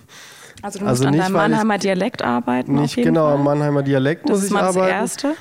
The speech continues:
Speaker 2: Ich hab so ganz, ganz viele Themen immer, an denen ich arbeiten will auch, weil ich merk, da kann ich halt noch besser, also so ged-, geduldig zu sein zum Beispiel. Manchmal will ich zu viel. Also ja, das hört sich jetzt auch schon
Speaker 1: Ja,
Speaker 2: wieder
Speaker 1: ja,
Speaker 2: so
Speaker 1: aber
Speaker 2: an.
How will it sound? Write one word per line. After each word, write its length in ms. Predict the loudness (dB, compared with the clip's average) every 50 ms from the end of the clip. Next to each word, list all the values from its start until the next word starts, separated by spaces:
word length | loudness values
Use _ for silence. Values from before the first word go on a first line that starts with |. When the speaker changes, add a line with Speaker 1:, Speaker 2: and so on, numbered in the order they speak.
| -10 -16 -6 -4
Speaker 2:
Ich 160 | -2 0 0
hab 100 | 0 0
so 140 | 0 0 0
ganz, 320 | 2 0 0 -2 -6 -6
ganz 240 | -2 -2 -2 -2 -2
viele 280 | -4 -4 -2 -2 -2 -2
Themen 380 | -2 0 0 2 2 0 0
immer, 200 | 0 0 2 0
an 100 | 0 0
denen 120 | 0 0 -2
ich 140 | -2 -2 -2
arbeiten 500 | -2 -2 0 0 -2 -2 -2 -2 -2 0
will 220 | 0 0 0 0
auch, 240 | 0 0 -2 -2 -2
weil 140 | -2 -2 -2
ich 100 | 0 0
merk, 220 | -2 -2 0 -2
da 100 | -4 -4
kann 160 | -2 -2 -2
ich 100 | -2 -2
halt 140 | -2 -2 -2
noch 80 | -4 -4
besser, 260 | -4 -4 -4 -2 -2
also 140 | -4 -2 0
so 140 | 0 0 0
ged-, 420 | -2 -4 -4 -6 -6 -6 -8 -6
geduldig 520 | -6 -4 -2 0 0 2 2 0 -2 -4 -6
zu 100 | -6 -2
sein 300 | 0 0 0 0 -2 -4
zum 160 | -4 -2 0
Beispiel. 340 | 0 0 -2 -2 -4 -4 -2
Manchmal 320 | -2 -2 -2 -2 -2 -2
will 140 | -2 -2 -2
ich 260 | -4 -6 -10 -18 _
zu 140 | -12 -12 -12
viel. 340 | -10 -8 -6 -4 -4 -2 -2
Also 220 | 0 0 2 2
ja, 100 | 2 0
das 140 | 0 -2 0
hört 160 | -2 -2 -2
sich 100 | -2 -4
jetzt 140 | -4 -2 -2
auch 80 | -4
schon 160 | -2 -2 -2 -2
Speaker 1:
Ja, 60 | 0
Speaker 2:
wieder 100 | 0 0
Speaker 1:
ja, 60 | 0
Speaker 2:
so 60 | 0 0
Speaker 1:
aber 120 | -2 -4
Speaker 2:
an. 60 | -6